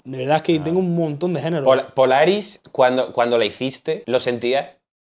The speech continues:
Speaker 2: ¿Sentíais que es, eh, que esa canción
Speaker 1: Yo sabía que eso era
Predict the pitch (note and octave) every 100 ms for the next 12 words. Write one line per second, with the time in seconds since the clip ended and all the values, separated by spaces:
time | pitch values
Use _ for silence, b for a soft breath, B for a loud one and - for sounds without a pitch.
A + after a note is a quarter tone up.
0 | _ - - B2+ A#2 C3 D#3 D#3+ - -
1 | C#3+ C#3 C#3 - C3 B2 A2+ C#3+ D#3 C#3+
2 | C3+ C3+ C#3 C#3 C3+ B2 C3 C3+ C3+ C3+
3 | B2 C3 A#2+ A2+ G#2+ - B2 A#2 A2